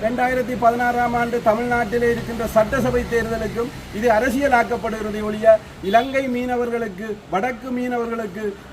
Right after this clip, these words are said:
தமிழ்நாட்டு மீனவர்களுடைய எல்லை மீறிய செயல்பாடும் இழுவைமடியும் பாதிக்கின்றது. அதே போன்றுதான், ஆ, க-,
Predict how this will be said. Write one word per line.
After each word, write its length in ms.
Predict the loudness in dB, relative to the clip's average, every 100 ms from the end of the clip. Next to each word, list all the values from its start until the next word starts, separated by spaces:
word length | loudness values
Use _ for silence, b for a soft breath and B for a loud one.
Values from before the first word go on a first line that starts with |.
| -4
தமிழ்நாட்டு 600 | -4 -2 -2 -2 -2 -4
மீனவர்களுடைய 760 | -2 0 0 2 0 2 0
எல்லை 220 | 2 0
மீறிய 360 | 2 0 0 0
செயல்பாடும் 720 | 0 0 0 0 2 2 -2 -6 -2
இழுவைமடியும் 720 | 2 4 4 2 0 0 4
பாதிக்கின்றது. 720 | 4 4 0 -6 -4 -2 -2 -4 -8
அதே 320 | -2 2 4
போன்றுதான், 560 | 4 0 0 2 2 0 -4 -8
ஆ, 280 | -2 -2 -2 -4
க-, 80 | -6